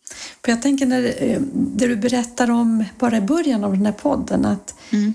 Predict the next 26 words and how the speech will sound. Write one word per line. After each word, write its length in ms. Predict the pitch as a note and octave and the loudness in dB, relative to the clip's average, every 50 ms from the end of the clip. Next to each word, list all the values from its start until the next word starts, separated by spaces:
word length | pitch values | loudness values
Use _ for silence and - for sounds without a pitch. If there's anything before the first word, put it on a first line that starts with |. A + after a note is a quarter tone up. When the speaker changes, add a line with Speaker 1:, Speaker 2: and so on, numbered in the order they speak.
| - - | -4 -6
Speaker 1:
kanske 300 | - - B3 A#3+ - C4+ | -2 -2 0 0 0 0
för 120 | C4 C4+ B3+ | -2 -2 -2
fem 360 | C4 - G3+ F#3+ F#3+ F3+ E3 | -2 0 0 0 0 0 -2
år 140 | - - G3 | -2 -4 -4
sedan, 240 | - - A3 - G#3+ | -2 -2 0 0 2
eller 200 | A#3+ A#3 A#3 A3+ | 2 2 2 2
var 140 | G#3+ G#3+ | 0 0
det 60 | G3 - | -2 0
åtta, 560 | - G3+ G3 - - - - - F#3 F3+ - | 0 -2 -2 -2 -4 -10 -4 -2 -2 0 0
eller 220 | - G#3 G#3+ A3 | 0 0 0 0
i 40 | A3 | 0
alla 140 | G#3+ G#3+ G#3 | 0 0 -2
fall 320 | G#3 - G3 F#3 F#3+ F#3 | -2 -2 -2 0 0 0
om 80 | G3 F#3+ | 0 0
vi 60 | G3+ | -2
tittar 340 | G3 - - A3+ A#3 - - | -2 -2 -2 -4 -2 -4 -4
tillbaka, 680 | - G#3 G3 G3 B3 A#3 G#3+ - - - - - G3+ F#3 - - - | -2 -2 0 0 0 0 0 -4 -4 -4 -4 -2 -2 -4 -6 -8 -6
eh, 160 | - G#3+ F3+ F3 | -2 -2 0 -2
ett 260 | E3+ - G#3+ A3 - | 0 -2 -2 0 0
Speaker 2:
Mm. 140 | G#3 G#3 G3+ | 0 0 0
Speaker 1:
antal 260 | F#3+ - G3+ G3 A#3 | 0 0 0 0 0
år, 360 | C4+ C4+ - - A#3 G#3+ F#3 - - - - - - - _ _ _ _ _ _ _ | 0 -2 -2 -4 -4 -4 -4 -6 -12 -20 -20 -20 -20 -20 _ _ _ _ _ _ _
så 160 | - - B3+ | -4 -2 -2
har 220 | - A#3+ A3+ A3 | 0 0 0 0
vi 100 | G#3 A3+ | 0 0
ändå 600 | A3 A3+ G#3+ G#3 G3 F#3 G3+ G3 G3+ G#3 A3 - | 0 2 0 0 0 2 2 2 2 0 0 -2